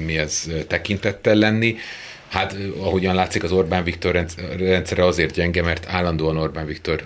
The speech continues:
ö, ö, döntésére kell figyelemmel lenni, tehát, ö, hol Semmilyen Zsoltnak alá kell írni, mondjuk gondolom ebben nincsen nagyobb problémája,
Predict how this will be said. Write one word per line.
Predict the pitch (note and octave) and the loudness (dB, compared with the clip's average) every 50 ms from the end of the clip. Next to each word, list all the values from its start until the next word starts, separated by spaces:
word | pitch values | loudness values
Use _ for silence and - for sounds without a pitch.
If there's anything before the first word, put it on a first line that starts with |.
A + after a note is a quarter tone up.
| - - | -10 -8
ö, | D#2+ | -6
ö, | D#2+ D#2 D#2 D#2 D#2 D#2 D#2+ D2+ D2 D#2+ D#2 D#2 D#2 D#2 | -4 -4 -2 -2 -2 -4 -4 -4 -6 -4 -4 -4 -4 -2
döntésére | D2+ D#2+ D#2+ D2+ - F2 D#2 - - F2 - D2 - | -2 -2 -2 -2 -2 -2 -4 -2 -2 -2 -2 -2 -2
kell | - E2 D#2 | -2 -2 -2
figyelemmel | - - E2 D#2 D#2+ E2 E2+ E2+ E2+ E2 E2+ E2+ | -2 -4 -2 -2 0 0 0 0 0 0 0 2
lenni, | E2+ F2 F2+ F#2 F#2+ F#2 E2+ | 2 2 2 2 0 -2 -2
tehát, | - E2+ C#2 D2 D2+ D#2 D2+ - - | -2 -4 -2 -2 -2 -4 -4 -6 -6
ö, | D#2 D#2 D#2 D2+ D2+ - | -6 -4 -4 -6 -6 -4
hol | E2+ D#2 D2+ D#2 D#2 D#2 D#2 D2+ D2+ D#2 | -2 0 0 0 0 -2 -2 -6 -8 -6
Semmilyen | - - F2 E2 D#2+ D#2+ D#2+ D#2+ | -4 -2 -2 -2 -2 -2 -2 -2
Zsoltnak | D#2+ E2 D2+ D2+ - D#2+ - - | -2 -4 -4 -4 -6 -8 -6 -4
alá | D#2+ D#2+ D#2 D2+ | -4 -4 -6 -4
kell | - D#2+ D#2 | -4 -4 -2
írni, | E2 E2+ E2 | -2 -2 -2
mondjuk | D2+ D2+ D2+ D2+ D2 D2 - | -4 -4 -4 -4 -6 -6 -6
gondolom | D#2 D#2 D#2 D#2 D#2 D2+ D2+ | -6 -4 -2 -2 -4 -2 -4
ebben | D2 C#2+ D2 D2 | -4 -4 -4 -4
nincsen | D#2 D#2+ D#2+ - D#2 | -4 -4 -4 -4 -6
nagyobb | D2+ D#2 D2+ D2 - | -4 -4 -6 -6 -6
problémája, | - - D#2+ D#2 E2 E2 E2 D#2+ D#2+ D#2+ D#2+ D#2 | -6 -4 -4 -2 -2 -2 -2 0 0 0 -2 -2